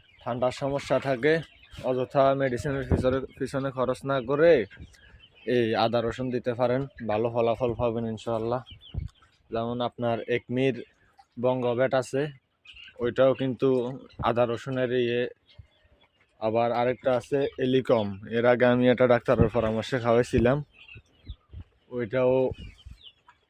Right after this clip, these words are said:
এলিকমটাও আপনার মনে হয় ছয় সাতশো টাকা, এ, পাঁচশো মিলির একটা বোতল।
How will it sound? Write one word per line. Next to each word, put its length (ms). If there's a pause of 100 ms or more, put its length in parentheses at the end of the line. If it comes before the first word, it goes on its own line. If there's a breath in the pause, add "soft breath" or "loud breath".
(320)
এলিকমটাও 760 (200)
আপনার 340 (2750)
মনে 300
হয় 180
ছয় 180
সাতশো 360
টাকা, 180 (360)
এ, 40 (280)
পাঁচশো 360
মিলির 380 (120)
একটা 280 (220)
বোতল। 340